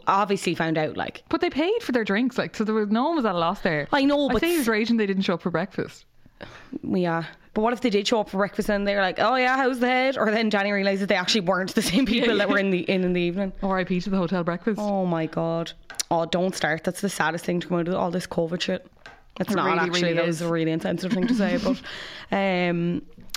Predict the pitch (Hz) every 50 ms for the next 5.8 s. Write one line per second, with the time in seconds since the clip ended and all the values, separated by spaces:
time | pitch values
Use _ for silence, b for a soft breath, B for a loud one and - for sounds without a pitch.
0 | - 180 175 175 165 165 170 165 175 190 220 - 214 208 202 202 208 208 - 233
1 | 220 190 190 190 190 196 190 180 196 190 185 175 170 - - 196 190 185 175 -
2 | 185 180 185 175 180 180 - 170 - 190 190 190 190 190 190 190 - - - 196
3 | 185 208 196 - - - - - B B B B B B B B B - - -
4 | 190 208 220 190 175 - 185 180 - 185 185 180 - - 190 185 180 170 - 180
5 | 180 180 180 175 170 165 170 175 - - - 190 180 175 180